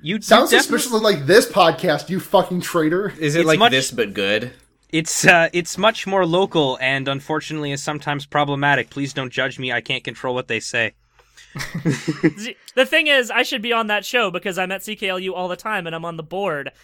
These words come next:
Speaker 4: And I feel like as a board member, saying controversial things on air is important. My name is Matt. I'm on Twitter at Matt G C N. I'm on Tumblr at Tramampoline. I have other podcasts, but I don't fucking update them, so there's no point in me mentioning them.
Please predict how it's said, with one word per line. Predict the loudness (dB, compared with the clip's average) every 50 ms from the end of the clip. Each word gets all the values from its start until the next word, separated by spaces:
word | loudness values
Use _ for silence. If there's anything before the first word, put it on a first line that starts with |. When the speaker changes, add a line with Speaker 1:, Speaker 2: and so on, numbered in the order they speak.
| -10 _
Speaker 4:
And | -2 0
I | 0 -2
feel | -2 -2 -2 0
like | 0 0 2
as | 2 2 2
a | 2 0
board | 2 4 6 8 8 6 6 2
member, | -2 -2 0 -2 -6 -6 -6 -8
saying | -8 -4 -2 -2 -2 0 -2 -6 -10 _ _ _ _ _ _ _
controversial | -4 -2 -2 -2 -2 -4 -4 -4 -4 -4 -4 -6 -6
things | -6 -8 -8 -6 -4
on | -4 -4 -2
air | 0 0 0 0 -2
is | -4 -8
important. | -10 -14 -10 -8 -8 -8 -8 -12 -20 -20 -20 _ _ _ _
My | 4 6 6
name | 8 6 4 2
is | -2 -4
Matt. | 0 2 2 2 2 0 _ _ _ -6
I'm | 0 0 0 2
on | 0 -4
Twitter | -4 -6 -4 -2 -2 -4
at | -4 -2
Matt | -2 -4 -2 -2
G | -6 -10
C | -8 -6 -4 -2
N. | -2 -2 -4
I'm | -4 -6
on | -6 -6
Tumblr | -4 -6 -8 -6 -4 -4 -4 -4 -4 -4 0
at | 0 0 0 -2 _ _ _ -20
Tramampoline. | _ -10 -6 -4 -4 -2 -2 -2 -2 -2 -4 -6 -10 -8 -8 -8 -8 -8 -10 -14 -18 -6 0
I | 0 2
have | 6 4 4 4 4
other | 0 0 -2
podcasts, | -4 0 0 0 0 0 0 -2 -2 -2 -2
but | -4 -2
I |
don't | -2 -2 -4 -6
fucking | -2 -2 -2 -2 -2 -4
update | -4 -4 -4 _ -4 -4 -4 -4
them, | -8 -10 -10
so | -10 -10
there's | -10 -10 -4
no | -4 -6 -4
point | -4 -6 -6 -6
in | -4
me | -6 -6
mentioning | -6 -6 -8 -8 -10 -10 -10 -10 -8
them. | -10 -10 -12 -12